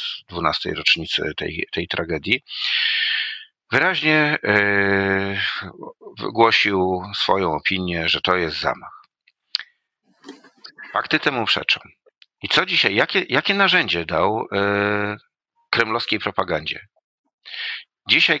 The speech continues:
kremlowska, e, Kreml wypiera się masakry w Buczy.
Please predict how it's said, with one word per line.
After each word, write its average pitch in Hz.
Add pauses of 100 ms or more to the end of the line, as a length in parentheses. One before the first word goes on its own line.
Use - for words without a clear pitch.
(160)
kremlowska, 110
e, 101
Kreml 127 (400)
wypiera 117
się 98 (640)
masakry 92
w 87
Buczy. 82